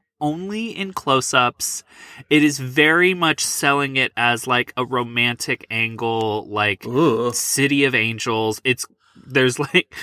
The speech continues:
Speaker 1: there's a subtitle, "From the creator of Titanic."
Speaker 2: Oh, 'cause it's a James Cameron produced movie.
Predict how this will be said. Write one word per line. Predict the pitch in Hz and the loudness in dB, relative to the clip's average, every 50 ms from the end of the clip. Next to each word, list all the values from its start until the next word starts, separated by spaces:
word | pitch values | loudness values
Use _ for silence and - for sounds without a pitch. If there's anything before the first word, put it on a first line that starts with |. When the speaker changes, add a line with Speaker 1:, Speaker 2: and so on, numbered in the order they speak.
| - - _ | -16 -14 _
Speaker 1:
there's | 131 135 135 139 147 | 0 0 0 0 0
a | 156 143 135 | -4 -4 -2
subtitle, | - - 127 123 127 - 131 123 123 120 123 | 2 2 2 2 2 0 0 2 2 0 -2
"From | - - 156 143 139 139 135 | -2 2 2 2 2 0 -4
the | 139 | -6
creator | 123 - - 139 127 123 120 117 117 127 127 135 135 131 - - | -8 -8 -8 -6 -4 -2 0 2 2 2 2 2 0 -2 -2 0
of | 120 123 127 123 | 0 0 0 -2
Titanic." | - - 151 131 127 127 - - - - 135 127 117 113 110 104 - - - - - _ _ _ _ _ _ _ _ _ _ _ _ _ | -6 -2 0 0 0 0 -2 -6 -8 -6 -4 -2 0 0 -2 -2 -4 -8 -14 -16 -18 _ _ _ _ _ _ _ _ _ _ _ _ _
Speaker 2:
Oh, | 180 185 | 0 2
'cause | - 208 165 190 | 2 2 0 0
it's | 185 - | -2 -2
a | 185 165 | -2 0
James | 143 165 165 165 147 - | 2 2 2 2 0 -2
Cameron | - 156 151 151 147 143 139 127 | -2 0 0 2 2 0 -2 -4
produced | 120 135 120 123 120 113 - - | -4 -6 -4 -4 -6 -6 -8 -10
movie. | 117 113 110 104 107 101 107 117 | -12 -14 -12 -12 -12 -12 -12 -16